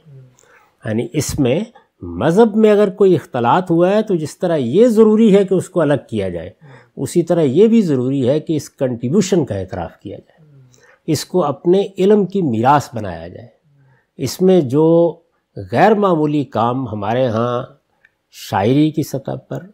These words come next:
अदब की सतह पर, माबाद तिबियात की सतह पर हमारे यहाँ सूफियों ने किया है, वो बहुत गैर मामूली है, बहुत गैर मामूली काम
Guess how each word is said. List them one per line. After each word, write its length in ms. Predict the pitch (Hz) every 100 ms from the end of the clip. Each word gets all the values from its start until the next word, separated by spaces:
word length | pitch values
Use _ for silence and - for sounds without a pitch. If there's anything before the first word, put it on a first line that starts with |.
| -
अदब 360 | 117 160 151 -
की 80 | 156
सतह 320 | 151 139 139
पर, 340 | 131 135 143 160 _ _ _ 101
माबाद 560 | 107 185 185 196 185 170
तिबियात 520 | - 139 156 196 190
की 80 | 131
सतह 260 | 113 - -
पर 180 | - - _ _ _ _ _ _ _ _
हमारे 340 | 101 101 131
यहाँ 120 | 143 135
सूफियों 480 | - 160 - 208 202
ने 100 | 131
किया 300 | - 104 101
है, 220 | 87 135 - _ _ _ _ -
वो 160 | 120 113
बहुत 220 | 170 208 -
गैर 220 | 127 107
मामूली 400 | 98 87 87 107
है, 80 | 107 _ _ _ _ _ _ -
बहुत 340 | 117 233 233 -
गैर 180 | 170 170
मामूली 380 | 139 131 196 185
काम 260 | - 92